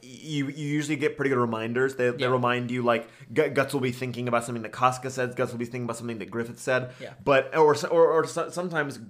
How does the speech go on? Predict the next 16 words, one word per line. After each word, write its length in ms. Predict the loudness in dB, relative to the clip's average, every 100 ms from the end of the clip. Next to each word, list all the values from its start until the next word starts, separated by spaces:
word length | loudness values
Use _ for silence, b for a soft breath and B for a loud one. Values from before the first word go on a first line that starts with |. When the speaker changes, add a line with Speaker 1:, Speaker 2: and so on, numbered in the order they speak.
| -4
Speaker 1:
Guts 240 | -2 -2
is 100 | -6
thinking 300 | -12 -8 -4
about 320 | 0 0 -2 -12
s-, 100 | -18
stuff 300 | -8 -6 -6
that 140 | -2
Zod 260 | 0 0 0
said, 300 | -2 -2 -4 B B
but 160 | -6 -6
he 400 | -12 -10 -4 -2
never 200 | 0 -2
really 280 | -2 -2
thought 260 | -2 0 0
about 420 | 2 -2 -4 -8
the, 340 | -2 0 0